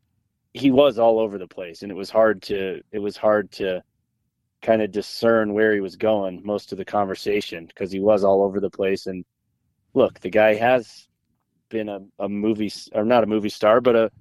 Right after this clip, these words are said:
a producer of, of stars his whole life. So how do you get rid of that? You know, you have to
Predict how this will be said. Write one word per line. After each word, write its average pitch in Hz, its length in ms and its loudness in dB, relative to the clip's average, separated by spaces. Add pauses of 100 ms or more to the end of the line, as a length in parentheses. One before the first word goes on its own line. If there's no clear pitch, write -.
(680)
a 120 80 -6
producer 147 680 0
of, 101 320 -4 (100)
of 110 220 -2
stars 90 500 -8
his 107 140 -10
whole 135 180 2
life. 139 380 0
So 110 480 -4 (140)
how 139 220 -2
do 156 80 -4
you 156 80 -4
get 135 180 -4
rid 147 160 2
of 180 80 -2
that? 90 260 -10 (120)
You 113 100 -10
know, 113 240 -4
you 123 180 -4
have 139 320 0
to 101 280 -8